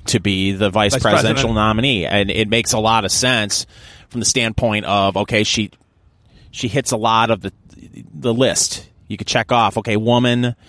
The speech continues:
Speaker 1: uh, from a state that Democrats need to flip to win the White House. Uh, they,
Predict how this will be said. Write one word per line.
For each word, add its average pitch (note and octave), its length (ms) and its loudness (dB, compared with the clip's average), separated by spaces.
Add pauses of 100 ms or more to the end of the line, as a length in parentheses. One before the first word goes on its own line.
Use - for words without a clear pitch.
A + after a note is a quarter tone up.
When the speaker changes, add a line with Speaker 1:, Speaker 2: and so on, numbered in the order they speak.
(260)
Speaker 1:
uh, G#2 220 0
from A2+ 180 -4
a - 20 -2
state - 440 2 (100)
that G#2 260 0
Democrats A#2 580 0
need A2+ 260 -2
to G2+ 60 2
flip - 360 0 (580)
to A#2+ 100 2
win A2 200 0
the G#2+ 80 2
White G#2+ 280 4
House. A#2 380 2 (540)
Uh, E2+ 180 -4 (420)
they, G2+ 200 -6